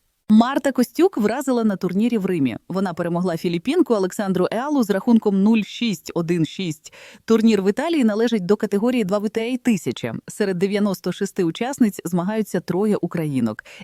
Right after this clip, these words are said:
Еліна Світоліна вже в другому раунді. Марта Костюк і Даяна Ястремська почали з першого раунду. Костюк, як фаворитка, перевершила очікування.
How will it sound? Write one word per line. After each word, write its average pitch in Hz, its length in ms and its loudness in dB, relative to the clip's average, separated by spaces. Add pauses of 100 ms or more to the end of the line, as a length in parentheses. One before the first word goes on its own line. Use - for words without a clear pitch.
(120)
Еліна 175 280 2
Світоліна 190 580 0
вже 156 200 -4
в 185 80 -8
другому 160 440 0
раунді. 131 480 0 (360)
Марта 208 320 2
Костюк 294 480 -2
і 220 80 0
Даяна 185 380 0
Ястремська 220 580 -2
почали 208 360 -2
з - 80 -14
першого 170 540 -4
раунду. 127 520 -2
Костюк, - 420 -2
як 202 160 2
фаворитка, 180 520 -2
перевершила 165 600 -4
очікування. 123 640 -4